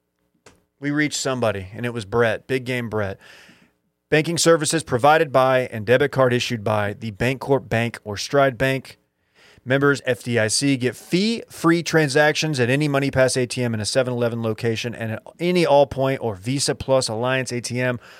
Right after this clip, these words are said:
Otherwise, out-of-network A T M withdrawal fees may apply.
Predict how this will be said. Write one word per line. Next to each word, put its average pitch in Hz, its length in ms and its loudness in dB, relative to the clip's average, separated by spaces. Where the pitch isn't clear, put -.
Otherwise, 170 400 6
out-of-network 147 580 4
A 143 120 4
T 139 180 -4
M 135 80 -2
withdrawal 135 400 4
fees 131 300 -4
may 135 180 2
apply. 113 460 0